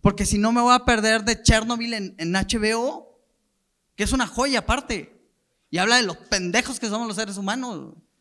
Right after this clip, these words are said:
No va a haber ni nadie a destruirnos, nosotros solitos, güey. So-, somos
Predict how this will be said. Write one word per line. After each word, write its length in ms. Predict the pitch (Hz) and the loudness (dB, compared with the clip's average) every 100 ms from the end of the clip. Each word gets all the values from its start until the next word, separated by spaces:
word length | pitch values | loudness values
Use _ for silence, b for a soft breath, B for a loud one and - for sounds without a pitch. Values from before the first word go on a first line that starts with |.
| _ _ _ _ | _ _ _ _
No 160 | 180 233 | 0 4
va 60 | |
a 20 | |
haber 180 | 254 240 | 4 2
ni 160 | 247 254 | 0 0
nadie 260 | 240 247 | 2 4
a 60 | 269 | 4
destruirnos, 600 | 254 - 202 247 262 233 | 2 0 -2 0 0 -2
nosotros 400 | 202 247 240 247 | -2 -2 0 0
solitos, 580 | 220 214 262 247 220 196 | 0 0 0 2 4 2
güey. 280 | 170 151 139 | 0 -4 -8
So-, 400 | - 190 180 160 156 _ | -12 -12 -12 -16 -18 _
somos 540 | 202 214 233 - - | -6 0 0 0 -8